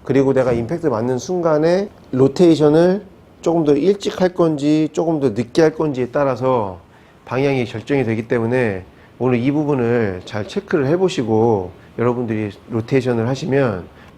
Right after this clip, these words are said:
훨씬 더 좋은 결과를 가지고 오실 수 있습니다. 자, 다음 시간에는 여러분들이 로테이션을 할 때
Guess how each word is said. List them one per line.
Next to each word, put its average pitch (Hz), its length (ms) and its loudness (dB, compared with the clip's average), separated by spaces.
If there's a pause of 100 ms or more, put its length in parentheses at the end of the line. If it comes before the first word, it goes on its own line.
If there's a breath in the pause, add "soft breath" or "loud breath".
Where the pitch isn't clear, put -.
(480 loud breath)
훨씬 202 220 0
더 147 80 0
좋은 123 260 0
결과를 110 640 0 (420 loud breath)
가지고 117 440 -4
오실 110 180 -4
수 101 160 -8
있습니다. 98 480 -8 (460)
자, 120 80 -8
다음 151 240 4
시간에는 160 560 4
여러분들이 135 360 2
로테이션을 156 720 0
할 220 180 -2
때 147 360 0